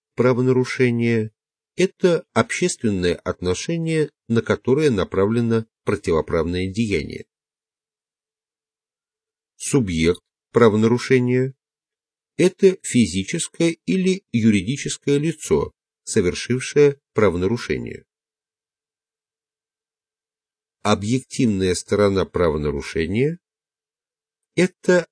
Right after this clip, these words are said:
внешняя характеристика правонарушения, включающая в себя признаки противоправности, общественной опасности,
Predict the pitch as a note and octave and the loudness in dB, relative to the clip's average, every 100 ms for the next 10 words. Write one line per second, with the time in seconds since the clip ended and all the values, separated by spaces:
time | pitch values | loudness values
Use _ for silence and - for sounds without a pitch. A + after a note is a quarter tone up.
0 | - F#2+ A2+ D#3 D#3 - G#2+ F2 F2+ E2 | -8 -2 0 0 -2 -2 0 0 -2 -4
1 | _ F#2 G2 D3+ - D3 - C3 - G#2+ | _ -6 -4 -4 -6 -6 0 0 2 2
2 | G#2 A2 A#2 B2+ - D#2+ C2+ C2+ - _ | 2 2 0 -2 -4 -4 -4 -8 -10 _
3 | _ _ _ _ _ _ _ _ _ _ | _ _ _ _ _ _ _ _ _ _
4 | _ - G2+ - E3+ F#3+ F3+ - D3 A2 | _ -4 -2 -2 0 2 0 -2 -2 -2
5 | - G2+ A2 D3+ D#3+ - G#2 A2 A#2 A#2+ | -2 0 4 4 2 -4 -2 0 -2 -4
6 | - A#2+ A2+ _ - A2+ F#2+ G2+ A2+ A2 | 0 -2 -2 _ -4 -4 0 0 0 0
7 | D2 C#2 - - - - _ _ _ _ | -2 -4 -10 -12 -14 -14 _ _ _ _
8 | _ _ _ _ - - - A2 - F2+ | _ _ _ _ -8 -6 0 -2 -2 -6
9 | F#2 G2 A2+ A2+ D#2+ - B1+ - - G2+ | -2 -2 0 -2 -2 -6 -12 -14 -20 -20